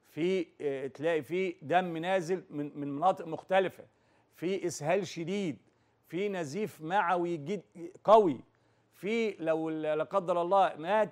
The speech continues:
بتلاقي سرطانات في الكبد وموت وتآكل للأغشية المخاطية، و، آه، ال-، ال-، ال-، الحيوان بالآخر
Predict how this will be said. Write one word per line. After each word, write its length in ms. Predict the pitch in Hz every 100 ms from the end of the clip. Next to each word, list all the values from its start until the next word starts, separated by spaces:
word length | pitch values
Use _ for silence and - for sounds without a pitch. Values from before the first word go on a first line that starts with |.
| -
بتلاقي 360 | 139 135 170 202
سرطانات 720 | - 160 156 185 196 196 196
في 60 |
الكبد 440 | 165 139 196 180 117 - _ _ -
وموت 680 | 131 139 160 196 170 - _ _ -
وتآكل 800 | 143 139 147 - 208 220 - 156
للأغشية 520 | 151 - 127 180 190
المخاطية، 760 | 170 151 160 151 196 202 208 - _ _
و، 160 | 131 143
آه، 1120 | 165 175 175 - 156 147 143 139 139 135 - - -
ال-، 400 | - 143 139 131
ال-، 260 | 127 127 - _ _ _ -
ال-، 380 | 131 - 131 -
الحيوان 540 | - 147 151 180 190
بالآخر 560 | 151 147 175 170 165